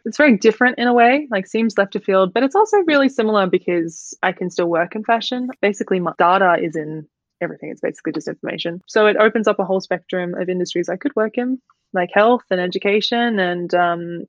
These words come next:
you know, even environmental stuff like we're talking about. Data is huge for that to try and, um, hone in exactly how many resources you need of something or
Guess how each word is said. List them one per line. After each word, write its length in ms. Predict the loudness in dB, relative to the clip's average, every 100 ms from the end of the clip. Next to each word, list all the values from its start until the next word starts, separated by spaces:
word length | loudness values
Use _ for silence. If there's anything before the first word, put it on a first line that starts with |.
| -8
you 100 | -6
know, 80 | -2
even 240 | 0 0
environmental 500 | 0 0 0 -2 -4
stuff 180 | -4 -4
like 180 | -4 -4
we're 60 | -4
talking 260 | -4 -4
about. 260 | -4 -4 -4
Data 420 | 0 2 2 0 0
is 220 | -4 -4
huge 500 | -2 0 2 -2 -4
for 140 | -2
that 260 | 2 0 -2
to 80 | -4
try 260 | 0 0
and, 300 | 0 -4 -6
um, 240 | -2 -2 -2
hone 220 | -2 -2
in 140 | -2
exactly 600 | -4 -2 -2 -2 -2 -2 -2
how 100 | -4
many 160 | -2
resources 440 | -2 -2 -4 -6 -4
you 60 | 0
need 180 | 2
of 80 | 2
something 400 | 0 -2 -2 0
or 280 | 0 0